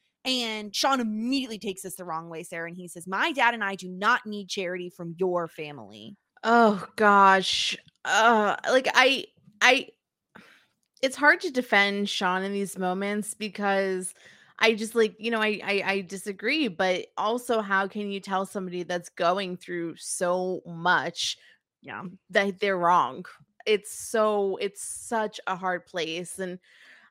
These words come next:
Speaker 2: um, yeah, I, I, I really empathize with Sean here because he's, he has a lot of emotions swirling in here. There's,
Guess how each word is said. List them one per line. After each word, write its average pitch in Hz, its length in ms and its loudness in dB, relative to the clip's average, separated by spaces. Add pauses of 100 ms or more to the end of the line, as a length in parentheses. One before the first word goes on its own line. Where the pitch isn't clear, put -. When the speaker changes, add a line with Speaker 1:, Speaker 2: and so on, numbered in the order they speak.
(120)
Speaker 2:
um, 190 540 0 (840)
yeah, 220 280 4
I, 185 240 -4
I, 196 400 0
I 196 120 -2 (100)
really 196 640 -6 (420)
empathize 185 680 -2
with 190 220 -4
Sean 180 280 -4
here 185 300 -4
because 202 320 -10
he's, 214 540 -8
he 208 180 -2
has 277 200 2
a - 120 -4
lot 233 360 2
of 262 100 -6
emotions 254 800 -4
swirling 170 920 -4
in 160 140 -6
here. 139 520 -8 (260)
There's, 240 280 -4